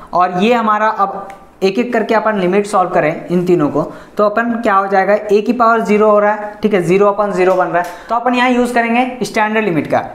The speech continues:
ये क्या है, a की power x minus one upon x, ठीक है, x tending to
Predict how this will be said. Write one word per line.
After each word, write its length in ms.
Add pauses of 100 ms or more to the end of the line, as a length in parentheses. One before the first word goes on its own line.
ये 160
क्या 200
है, 340
a 220
की 80
power 380
x 160
minus 320
one 180
upon 240
x, 160 (280)
ठीक 140
है, 340
x 200
tending 360
to 60